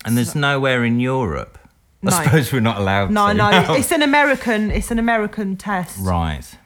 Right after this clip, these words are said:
Speaker 2: I know the name of it. Can I say it or not?
Speaker 1: You can say
Speaker 2: It's
Speaker 1: whatever.
Speaker 2: called, it's called Guardant three sixty, and they test it.
Speaker 1: Okay.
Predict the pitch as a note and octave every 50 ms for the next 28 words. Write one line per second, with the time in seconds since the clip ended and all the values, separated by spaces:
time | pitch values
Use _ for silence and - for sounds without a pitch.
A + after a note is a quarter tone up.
0 | _ _ _ _ _ _ - G3+ A3 A3+ C4 C4+ G#3+ G#3 G#3+ A3 G#3+ G#3 F#3+ D#3+
1 | - A#2 A2+ - - - F#3+ G3 F3 - - B3 C#4 C#4+ - - E3+ E3 D#3 D#3
2 | D3 - - _ _ _ _ - D4+ D4 - - D#4+ C#4+ B3 - - A#3 G#3 A3+
3 | - D#3+ D3+ D#4 D4+ C4+ G3 - A#3+ - - - D#4 D4 G#3 - D4+ C#4+ C4+ C4+
4 | B3+ A3 A3 G3+ - - A#3+ A3 F#3 - - - - - - - - - G2+ C3+
5 | D#3+ - _ _ _ _ _ _ _ _ _ _ _ _ _ _ - G3 G3+ G3
6 | G3 F#3+ G3 A#3 A#3 F3 - - - F#3 F#3 F3+ C#3+ - - _ _ _ _ _
7 | - - - - - F2+ F2+